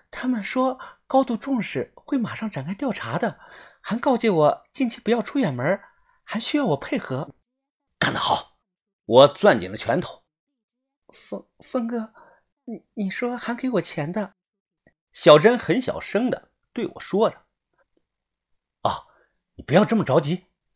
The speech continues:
我答应给你就一定会给你的，不会食言，但要等我收到货之后。”“哦，呃，那，那行吧。”今晚注定不会安静。十点半，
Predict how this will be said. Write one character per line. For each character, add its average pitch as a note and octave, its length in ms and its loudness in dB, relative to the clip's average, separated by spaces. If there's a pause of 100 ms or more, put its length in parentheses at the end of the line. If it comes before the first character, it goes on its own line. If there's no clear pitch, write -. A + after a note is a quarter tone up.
(100)
我 - 80 -8
答 F#3 220 -4
应 C#3 100 0
给 A#2 180 -2
你 A#2 140 -2
就 C#3+ 220 -2
一 A2+ 160 -4
定 B3 160 2
会 A#2+ 100 -4
给 - 220 -2
你 G#3 100 0
的， - 180 -8 (260)
不 C3+ 80 0
会 A#3 120 8
食 - 180 2
言， A2+ 260 -2 (640)
但 D3 160 2
要 A2+ 520 2 (200)
等 D#3 140 2
我 F3 100 -4
收 F3 100 -2
到 F3 100 4
货 - 220 6
之 - 140 -6
后。 - 280 -14 (840)
”“哦， F#3+ 260 -2 (580)
呃， - 260 -8 (140)
那， E3+ 480 -6
那 A3+ 120 -4
行 E3+ 300 -6
吧。” G3+ 260 -4 (1400)
今 A#3 240 4
晚 B2+ 380 6
注 F3 180 -2
定 C3+ 200 0
不 A#2 100 -4
会 C3+ 120 -2
安 A#2+ 220 -4
静。 B2 220 -12 (480)
十 - 240 4
点 G3+ 180 6
半， - 280 4